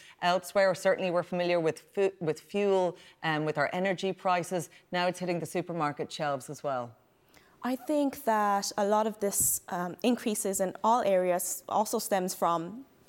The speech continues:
Speaker 2: the pandemic and the way we as consumers get stuff into Ireland, you know, we need to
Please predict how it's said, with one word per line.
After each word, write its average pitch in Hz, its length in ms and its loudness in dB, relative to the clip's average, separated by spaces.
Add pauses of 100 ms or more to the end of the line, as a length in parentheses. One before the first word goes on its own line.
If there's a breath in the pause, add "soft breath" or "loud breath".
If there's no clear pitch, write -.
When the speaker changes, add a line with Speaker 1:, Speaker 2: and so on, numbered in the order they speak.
Speaker 2:
the 190 140 2 (200)
pandemic 208 580 0
and 175 420 2
the 190 100 4
way 180 460 4 (720 loud breath)
we 185 580 2
as 170 160 2
consumers 180 960 0 (120)
get 190 220 2
stuff 208 280 2
into 196 280 2
Ireland, 175 500 2
you 180 100 0
know, 175 280 0 (260 loud breath)
we 185 140 0
need 190 240 0
to 185 260 2